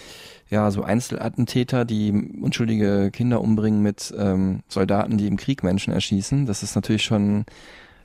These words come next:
krass. Und da weiß man aber auch gar nicht, weil er es halt, äh,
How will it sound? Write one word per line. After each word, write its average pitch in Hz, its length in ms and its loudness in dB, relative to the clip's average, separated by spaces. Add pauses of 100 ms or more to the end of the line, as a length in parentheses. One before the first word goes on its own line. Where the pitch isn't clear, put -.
krass. - 500 -2
Und 107 180 2
da 110 160 2
weiß 127 220 2
man 147 120 2
aber 123 160 2
auch 123 120 0
gar 120 160 0
nicht, 135 160 0
weil 123 120 2
er 123 60 2
es 123 140 -4
halt, 120 280 -4
äh, - 40 -8